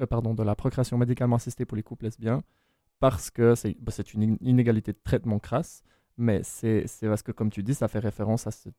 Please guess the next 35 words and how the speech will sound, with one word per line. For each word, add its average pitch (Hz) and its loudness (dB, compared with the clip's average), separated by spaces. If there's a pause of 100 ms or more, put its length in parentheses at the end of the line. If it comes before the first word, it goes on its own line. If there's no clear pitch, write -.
différence 120 -2
de 117 -2
traitement 117 2
entre 120 0
les 113 -2
hétérosexuels 107 -6
et 120 2
les 123 8
homosexuels, 107 -2 (360)
que 110 4
oui, 139 4
aider 120 4
un 117 6
couple, 127 -2
euh, 104 0
hétérosexuel 120 -2
qui - -20
peut 113 -8
pas 117 0
procréer, 123 2 (380)
c'est - -2
accepté. 120 2 (320)
Par 107 -6
contre, 120 0
on 110 -2
veut 117 2
pas 117 6
aider 113 4
un 104 4
couple, - -12 (140)
euh, 107 -12 (380)
homosexuel 120 4
à 110 -4
pouvoir 113 -6
procréer. - -16